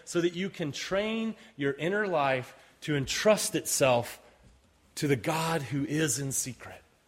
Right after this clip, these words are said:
who's resourcing you, who's, who actually is accepting you, who's actually on your side.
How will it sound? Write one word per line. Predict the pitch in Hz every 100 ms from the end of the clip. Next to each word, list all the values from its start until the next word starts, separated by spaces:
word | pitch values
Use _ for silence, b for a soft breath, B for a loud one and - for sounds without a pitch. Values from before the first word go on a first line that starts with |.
| _ _ _ _ _ _ _ _
who's | 180 160
resourcing | 170 180 - 151 131 - 113
you, | 101 92 - b b b
who's, | 185 170 - - _ _ _
who | 156 196 -
actually | - 208 - 214 190 175
is | 156
accepting | 170 - - - 214 - 202 170
you, | 147 117 98 b b b b _ _ _ _ _ _ _ _ _ _ _ _ _
who's | - 180
actually | 220 - 220 196
on | 185 190
your | 220
side. | - 247